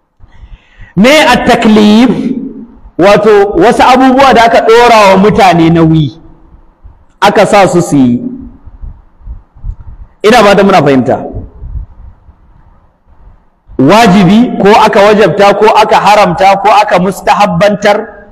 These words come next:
ko aka karhanta ko aka halatta. To sai malamai suke cewa, eh,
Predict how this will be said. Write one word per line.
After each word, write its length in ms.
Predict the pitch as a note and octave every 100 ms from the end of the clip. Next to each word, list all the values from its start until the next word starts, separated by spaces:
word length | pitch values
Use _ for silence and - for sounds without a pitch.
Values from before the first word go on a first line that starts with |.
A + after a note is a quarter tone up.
| _ -
ko 160 | G3+
aka 340 | G#3+ A3 - F3+
karhanta 960 | - G3+ A3+ F#3 G3 E3+ - F#3+ F#3+ F#3+
ko 240 | G#3 G#3+
aka 240 | G3 G3 F#3+
halatta. 640 | F3 D#3+ C3 - - - - _ _ _ - _ _ _ _ _ -
To 80 | E3
sai 160 | C4 D#4
malamai 240 | C4+ B3
suke 240 | A#3 B3
cewa, 400 | A#3+ A#3 G#3+ G3+
eh, 260 | G#3 A3+ A3